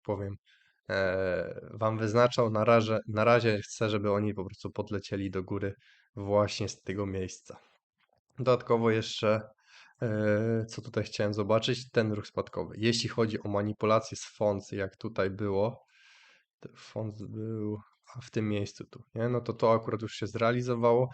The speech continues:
Tutaj było dziś minus cztery, oni nam dali reakcję, no i poszli dużo wyżej, więc tam to już zostało, że tak powiem, zrealizowane. Nie patrzę, nie, nie zbieram, nie, nie zwracam uwagi na to standardowe odchylenie, nie? Więc w tym momencie,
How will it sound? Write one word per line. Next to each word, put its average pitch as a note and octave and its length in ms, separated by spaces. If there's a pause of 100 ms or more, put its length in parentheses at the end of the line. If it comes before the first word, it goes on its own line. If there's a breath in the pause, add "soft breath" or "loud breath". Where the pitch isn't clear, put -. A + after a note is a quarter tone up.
(200 loud breath)
Tutaj A2+ 260
było G2+ 240
dziś G2+ 220
minus A2 380
cztery, A#2 460
oni G#2 160
nam G2 160
dali G#2+ 300
reakcję, A#2 600 (280 loud breath)
no A#2+ 80
i A2+ 100
poszli A2+ 300
dużo A2+ 260
wyżej, A2+ 360
więc G2+ 360
tam A2 400
to A#2+ 120
już A2+ 140
zostało, G#2+ 380
że G#2 100
tak - 180
powiem, G2 460
zrealizowane. A2 800
Nie A2 260
patrzę, A2+ 420
nie, A2 200
nie G#2+ 260
zbieram, G#2+ 500
nie, G#2 320 (240 loud breath)
nie A2+ 80
zwracam A#2 360
uwagi G#2 340
na G2+ 120
to G2+ 120
standardowe G2+ 560
odchylenie, F#2+ 520 (580 soft breath)
nie? B2 120
Więc A2+ 200
w - 40
tym C3+ 140
momencie, A#2 520